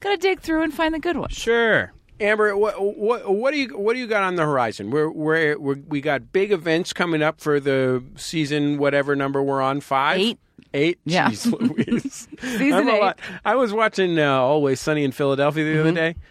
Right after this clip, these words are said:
Speaker 1: Mm-hmm.
Speaker 3: Somehow better than ever, by the way, so Always Sunny in Philadelphia. And it was, like, season seventy-four, and I realized that I'm gonna die soon.
Speaker 1: Yeah.
Speaker 2: Mm-hmm.
Speaker 3: That was the lesson that I took from that. Season eight of Archer.
Speaker 1: That's right.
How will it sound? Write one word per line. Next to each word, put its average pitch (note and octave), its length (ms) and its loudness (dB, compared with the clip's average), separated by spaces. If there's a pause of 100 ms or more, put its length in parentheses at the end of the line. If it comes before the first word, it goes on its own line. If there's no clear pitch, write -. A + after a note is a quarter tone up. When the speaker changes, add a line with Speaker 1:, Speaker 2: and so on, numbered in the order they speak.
(140)
Speaker 1:
Mm-hmm. D3+ 100 -8
Speaker 3:
Somehow E3 380 2
better C#3 260 0
than A2+ 160 -4
ever, A2 220 -2
by A2+ 160 -2
the A#2 100 -2
way, C3 320 -2
so A#2+ 400 -6
Always A2+ 200 -2
Sunny A#2 180 -4
in A2 80 -2
Philadelphia. A#2 500 0
And E3 80 0
it A3 80 -2
was, G3+ 140 -2
like, F#3 160 2
season F#3+ 400 0
seventy-four, D3 880 0 (840)
and C#3+ 200 -2
I C#3+ 100 2
realized C#3+ 680 2
that B2 160 -2
I'm B2 160 0
gonna A2 180 -2
die F#2 260 -8
soon. - 320 -18
Speaker 1:
Yeah. D#3+ 360 2
Speaker 2:
Mm-hmm. F3 340 2 (100)
Speaker 3:
That C#3+ 180 0
was D3 120 -2
the C#3 120 0
lesson A#2 340 -2
that G2 80 -8
I F#2+ 80 -6
took - 180 -16
from F#2 140 -14
that. D#2+ 140 -12
Season G3 380 -2
eight D#3+ 300 2
of C3+ 140 -6
Archer. A#2+ 420 0
Speaker 1:
That's D3+ 200 -6
right. E3 240 2